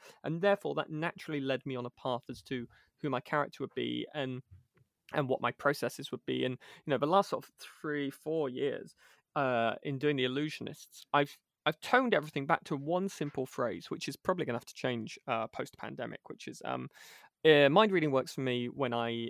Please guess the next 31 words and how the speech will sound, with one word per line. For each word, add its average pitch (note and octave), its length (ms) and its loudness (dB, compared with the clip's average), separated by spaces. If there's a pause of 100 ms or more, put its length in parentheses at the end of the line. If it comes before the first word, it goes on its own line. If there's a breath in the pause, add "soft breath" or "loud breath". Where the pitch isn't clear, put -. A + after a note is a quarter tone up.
uh, G#2+ 300 -4
touch - 320 -2
you. F2+ 240 -6
So B2 420 2
if - 100 -6
I C#3 40 2
make C3 180 -2
a D3 40 -14
physical C#3 400 -4
connection, E3+ 340 0
if C#3 80 -4
I A#2+ 80 0
touch D3+ 240 -8
you, F3+ 100 -4
you D3 160 -6
touch - 280 -6
me, C#3 120 -2
we B2+ 100 -2
get A#2+ 160 -2
a - 40 -10
connection, D3 440 -4
we C3+ 120 -4
get A#2 140 -4
into - 200 -12
sync, - 320 -6
and B2 100 -6
I A#2 80 -4
can A#2 200 -8
read A#2 220 -8
your A2+ 120 -4
mind. G#2+ 320 -6